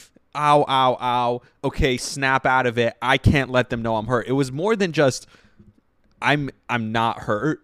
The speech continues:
It was more than just not feeling the pain. It was convincing himself and showing the, the, the Eagles and showing his teammates,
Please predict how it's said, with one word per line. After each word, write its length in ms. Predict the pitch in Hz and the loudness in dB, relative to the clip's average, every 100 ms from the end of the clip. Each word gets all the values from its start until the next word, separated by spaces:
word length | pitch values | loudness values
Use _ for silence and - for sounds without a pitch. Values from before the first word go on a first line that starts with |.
| 151 | -2
It 60 | |
was 200 | 143 127 | 0 0
more 240 | 131 180 196 | -2 -2 -2
than 140 | 175 | -2
just 260 | 143 - - _ _ _ | -4 -4 -16 _ _ _
not 380 | - 120 139 143 | -14 -6 -6 -6
feeling 460 | - - 160 180 123 | -10 -8 -4 -2 -2
the 80 | 113 | -2
pain. 280 | 123 117 | -2 -2
It 40 | 120 | -2
was 140 | 117 | -4
convincing 760 | - 139 113 107 151 160 170 143 | -4 -6 -6 -2 -2 -2 -8 -6
himself 420 | 123 - 113 110 | -8 -4 -4 -2
and 160 | 120 | -6
showing 480 | 101 - 143 147 123 - _ - | -8 -4 -2 -2 -6 -14 _ -6
the, 240 | 113 110 - | -2 -2 -4
the, 180 | 110 - _ | -14 -14 _
the 180 | 110 - 143 | -16 -10 -6
Eagles 300 | 180 196 170 | 0 0 0
and 100 | 135 | -4
showing 280 | 165 151 | -2 -2
his 100 | 135 | -4
teammates, 320 | - 180 120 | -8 -8 -8